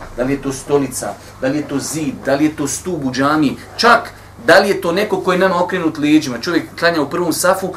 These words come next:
vi stanete iza njega na udaljenosti od metar i po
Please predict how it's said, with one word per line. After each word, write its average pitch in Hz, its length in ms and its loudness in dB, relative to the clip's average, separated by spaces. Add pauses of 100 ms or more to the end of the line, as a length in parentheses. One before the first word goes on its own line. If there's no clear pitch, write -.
(140)
vi 147 80 -6
stanete 139 480 0
iza 135 240 0
njega 170 420 0 (300)
na 135 100 0
udaljenosti 147 440 -2
od 120 120 -6 (100)
metar 139 340 0 (200)
i 92 100 -8
po 208 300 4